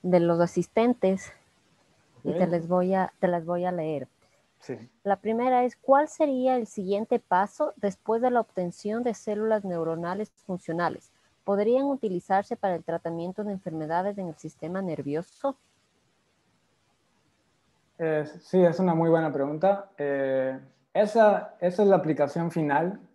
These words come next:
Speaker 2: que se, que se busca en muchos casos. Em, entonces sí, en teoría, en teoría sí eso es lo que se busca hacer. Lo que en realidad se haría, porque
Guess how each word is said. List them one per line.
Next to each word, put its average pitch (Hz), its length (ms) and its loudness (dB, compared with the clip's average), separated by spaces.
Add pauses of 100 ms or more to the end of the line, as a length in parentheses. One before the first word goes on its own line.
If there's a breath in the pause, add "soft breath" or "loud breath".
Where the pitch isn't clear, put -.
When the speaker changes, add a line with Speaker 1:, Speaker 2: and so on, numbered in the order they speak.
(160)
Speaker 2:
que 151 100 -4
se, 131 480 -6
que 147 120 -4
se 151 100 -4
busca 156 480 2
en 139 100 -2
muchos 143 320 -6
casos. - 540 -8 (920)
Em, 139 760 -2 (840)
entonces 156 340 -2
sí, 175 140 4
en 165 240 4
teoría, 165 480 2
en 143 80 -8
teoría 151 240 2
sí 156 160 -2
eso 151 180 -2
es 147 60 -4
lo 143 80 -6
que 143 80 -14
se 143 100 -10
busca 139 280 -6
hacer. 151 340 -6 (540)
Lo 139 180 -4
que 139 800 -2
en 139 140 -8
realidad 147 440 2
se 156 120 0
haría, 170 480 4 (400)
porque 135 640 -6